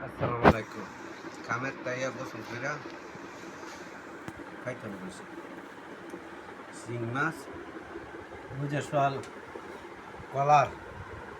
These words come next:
মুসা, আমরা কই থোর, কলার থোর, আপনারা কই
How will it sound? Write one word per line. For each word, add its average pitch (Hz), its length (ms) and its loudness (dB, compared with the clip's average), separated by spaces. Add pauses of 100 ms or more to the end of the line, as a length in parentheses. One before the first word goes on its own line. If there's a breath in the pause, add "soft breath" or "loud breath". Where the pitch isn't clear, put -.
(1000)
মুসা, 135 380 4 (200)
আমরা 117 300 4
কই 147 140 2 (140)
থোর, 135 360 4 (280)
কলার 139 300 6 (120)
থোর, 139 280 0 (200)
আপনারা 131 360 -2
কই 110 100 -4